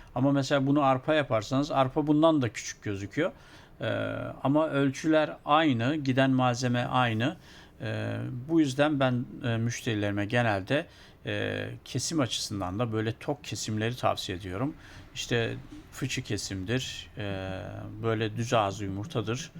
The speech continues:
e, kapsüldür. O tarz, e, kesimleri tavsiye ediyorum. E, malzemeniz boşa gitmesin arkadaşlar.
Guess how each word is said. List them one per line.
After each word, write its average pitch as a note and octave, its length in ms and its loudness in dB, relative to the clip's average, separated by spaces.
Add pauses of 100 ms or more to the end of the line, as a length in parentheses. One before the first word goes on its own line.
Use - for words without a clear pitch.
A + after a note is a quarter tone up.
(540)
e, - 40 -12 (240)
kapsüldür. B2+ 720 0 (100)
O C#3+ 160 -2
tarz, C#3 380 0 (220)
e, G#2+ 280 -2
kesimleri B2+ 520 0
tavsiye A#2 420 2
ediyorum. C#3 320 -2 (400)
E, A2+ 40 -6
malzemeniz C#3 800 2
boşa B2+ 240 0
gitmesin C#3 500 -4
arkadaşlar. G#2+ 560 -2